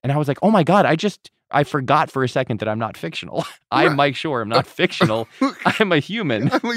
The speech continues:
Speaker 2: human that could,
Speaker 1: <laughs>
Speaker 2: could suffer consequences.
Speaker 1: <laughs> Yeah.
Speaker 2: Mine, very similar to that, was I think it was when there's the storyline of Dwight telling Holly that, that Kevin is slow.
Speaker 1: Right.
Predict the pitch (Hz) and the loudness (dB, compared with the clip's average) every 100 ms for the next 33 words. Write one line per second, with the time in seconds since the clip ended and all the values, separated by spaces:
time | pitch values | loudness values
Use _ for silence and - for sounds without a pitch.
0 | 247 240 220 330 139 - - - - 381 | -4 -4 -2 -2 -2 -4 -2 -2 -2 -6
1 | - 370 - - - 185 - 180 160 160 | -10 -12 -10 -4 0 0 0 -2 0 0
2 | 151 147 135 - - - - - 311 220 | -2 -2 -2 -2 0 0 0 -2 0 0
3 | 277 160 110 110 _ 101 117 131 - 98 | 0 0 0 -2 _ 0 2 2 0 0
4 | 110 107 - 107 107 90 92 85 82 85 | 2 0 -2 -4 -4 -4 -4 -2 -2 -6
5 | 80 78 - 117 107 76 90 82 80 82 | -8 -8 -10 -12 -10 -6 -6 -6 -6 -6
6 | 80 78 - - _ - 71 69 80 - | -6 -8 -12 -20 _ -12 -10 -10 -12 -10
7 | - 78 73 69 67 62 - _ _ _ | -6 -4 -4 -6 -10 -12 -18 _ _ _
8 | _ 85 82 85 - 73 73 73 71 65 | _ -4 -2 -2 -4 -6 -6 -8 -8 -10
9 | 64 60 - _ _ 73 71 - 60 62 | -12 -14 -18 _ _ -14 -12 -12 -12 -14
10 | - - 101 127 87 62 58 76 62 58 | -14 -10 -2 2 2 0 -6 -8 -8 -8